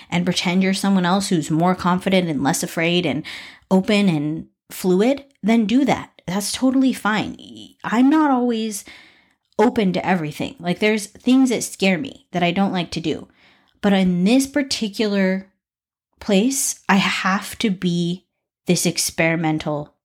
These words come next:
playful person. So whatever I have to do to get into that mindset, I do it because I have enough at stake that if I don't do it, there's too many goals I won't hit.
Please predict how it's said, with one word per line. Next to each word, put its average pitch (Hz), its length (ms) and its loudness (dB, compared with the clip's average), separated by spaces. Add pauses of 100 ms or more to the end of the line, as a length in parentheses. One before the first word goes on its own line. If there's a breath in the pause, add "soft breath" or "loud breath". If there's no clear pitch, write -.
playful 156 320 -2
person. - 420 -10 (480 soft breath)
So 190 180 2
whatever 208 460 4
I 254 120 4
have 202 300 -2
to 180 100 -2
do 175 240 2
to 180 80 0
get 165 320 0
into 175 260 0
that 170 180 -2
mindset, 170 560 0 (420 loud breath)
I 175 240 0
do 277 240 4
it 196 180 0
because 190 360 0
I 165 60 0
have 185 380 0
enough 214 280 0
at - 180 -2
stake 202 640 -2 (360 loud breath)
that 190 100 4
if 185 160 2
I 165 100 2
don't 170 400 0
do 233 180 0
it, 247 220 2
there's 185 240 0
too - 260 0
many 196 200 4
goals 156 340 -2
I 151 100 0
won't 151 320 -4
hit. - 420 -8